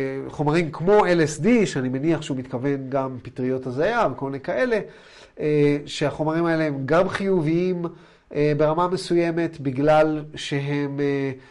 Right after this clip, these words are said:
אה, מזרזים או מעלים את האנרגיה החיונית, אה, כי כל החומרים האלה למעשה זרזים." אבל הוא אומר, "אנחנו לא ממליצים, אה, לקרלה להשתמש בהם בגלל המחיר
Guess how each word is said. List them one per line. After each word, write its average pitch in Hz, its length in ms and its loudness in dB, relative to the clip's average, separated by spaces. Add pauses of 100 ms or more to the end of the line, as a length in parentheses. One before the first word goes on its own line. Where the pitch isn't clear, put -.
(260)
אה, 135 500 0 (140)
מזרזים 147 840 2
או 143 100 2
מעלים 147 440 2
את 170 140 0
האנרגיה 147 520 0
החיונית, 160 760 -4 (680)
אה, 131 640 0 (100)
כי 139 160 -6
כל 202 160 2
החומרים 220 320 2
האלה 214 120 4
למעשה 156 360 0
זרזים." 185 640 2 (1200)
אבל 135 260 2
הוא 170 80 6
אומר, 277 260 4
"אנחנו 165 220 0
לא 214 200 6
ממליצים, 202 840 -2 (320)
אה, 160 400 2 (180)
לקרלה 175 540 4
להשתמש 170 500 0
בהם 214 320 0
בגלל 190 640 4 (340)
המחיר 156 760 0